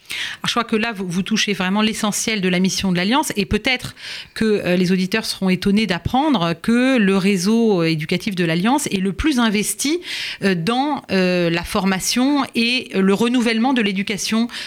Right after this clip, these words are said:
euh, du judaïsme dans les écoles aujourd'hui. C'est notre priorité. Euh, et je, je vais, je vais, euh, développer quelque chose qui va vous semble-, va vous sembler peut-être un peu paradoxal,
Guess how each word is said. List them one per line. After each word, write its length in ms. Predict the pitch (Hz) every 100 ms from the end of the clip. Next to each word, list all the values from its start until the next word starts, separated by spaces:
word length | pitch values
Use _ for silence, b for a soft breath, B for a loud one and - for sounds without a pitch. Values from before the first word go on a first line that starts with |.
| B
euh, 100 | 190
du 140 | 175 208
judaïsme 340 | 190 208 226
dans 100 | 196
les 220 | 185 185
écoles 300 | 185 214 220
aujourd'hui. 560 | 226 208 202 190 165 - B B B
C'est 260 | - 294
notre 640 | 254 240 294 370 - 240 - _
priorité. 720 | - 247 226 220 - 190 269 B B B
Euh, 140 | 220 214 -
et 140 | 233
je, 240 | 233 240
je 80 | 190
vais, 240 | 233 226 190
je 140 | 180
vais, 220 | 233 226
euh, 100 | 185
développer 400 | 180 190 208 214
quelque 160 | 208 -
chose 120 | 226
qui 120 | -
va 100 | 185
vous 100 | 175
semble-, 340 | 175 202 190 180 -
va 260 | 175 170 190
vous 200 | 170 170
sembler 240 | 190 202 214
peut-être 260 | 214 202
un 40 | 185
peu 100 | 202
paradoxal, 600 | 196 196 220 - 320